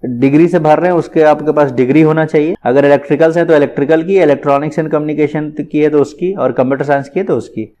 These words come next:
अच्छा, एक बात और यहाँ की, यहाँ लिखा हुआ है कि mixed discipline degree combined with electrical engineering, मतलब बहुत जगह ट्रिपल ई ब्रांच होती है, electrical and electronics, वो भी भर सकते हैं इस exam को, Electrical engineering degree से वो दे सकते हैं।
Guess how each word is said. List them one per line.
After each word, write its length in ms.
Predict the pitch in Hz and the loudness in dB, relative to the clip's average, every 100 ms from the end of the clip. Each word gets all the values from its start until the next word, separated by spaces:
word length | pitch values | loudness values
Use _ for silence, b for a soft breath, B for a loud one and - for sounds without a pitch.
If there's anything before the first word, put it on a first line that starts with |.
| _ | _
अच्छा, 200 | 131 185 | -2 2
एक 220 | 180 185 | 4 4
बात 180 | 185 185 | 4 4
और 160 | 190 185 | 4 2
यहाँ 240 | 180 185 | 2 0
की, 120 | 190 | 0
यहाँ 200 | 196 175 | 0 2
लिखा 240 | 185 175 185 | 2 2 0
हुआ 180 | 185 190 | 2 2
है 60 | |
कि 100 | 202 | 2
mixed 460 | 175 151 185 185 180 | 0 0 0 0 0
discipline 640 | 165 160 165 156 156 135 170 - _ - 117 | 2 2 0 0 0 0 -6 -14 _ -10 -2
degree 320 | 143 143 147 151 | 0 2 0 -2
combined 500 | 147 143 156 180 185 | -2 0 0 2 0
with 200 | 185 160 | 2 2
electrical 540 | 156 156 156 175 165 | 0 0 0 2 2
engineering, 400 | 139 120 117 110 | 0 -2 -4 -4
मतलब 420 | 123 139 196 202 - - | -2 0 0 -2 -16 -4
बहुत 360 | 131 147 170 | 0 0 2
जगह 180 | 175 175 | 2 2
ट्रिपल 400 | 185 160 165 180 | 2 0 2 2
ई 40 | 180 | 2
ब्रांच 300 | 160 156 147 | 2 0 0
होती 240 | 131 135 | 0 2
है, 120 | 120 127 | 2 2
electrical 520 | 127 139 147 175 170 | -2 -4 0 2 2
and 120 | 165 | 2
electronics, 500 | 156 151 135 120 117 | 0 0 -2 -2 -2
वो 180 | 127 165 | 2 4
भी 100 | 175 | 4
भर 160 | 147 | 2
सकते 260 | 127 113 - | -2 -4 -4
हैं 80 | 113 | -6
इस 60 | |
exam 300 | 107 104 92 | -6 -8 -8
को, 200 | 85 - _ _ _ _ - | -10 -16 _ _ _ _ -4
Electrical 520 | 120 127 147 147 151 | 0 0 0 0 2
engineering 520 | 147 139 139 143 143 139 | 2 0 0 0 -2 -2
degree 260 | 131 135 | 0 0
से 100 | 135 | 2
वो 220 | 170 160 | 2 2
दे 180 | 135 127 | 2 0
सकते 280 | 123 95 - | 0 -4 -8
हैं। 200 | 92 90 | -14 -16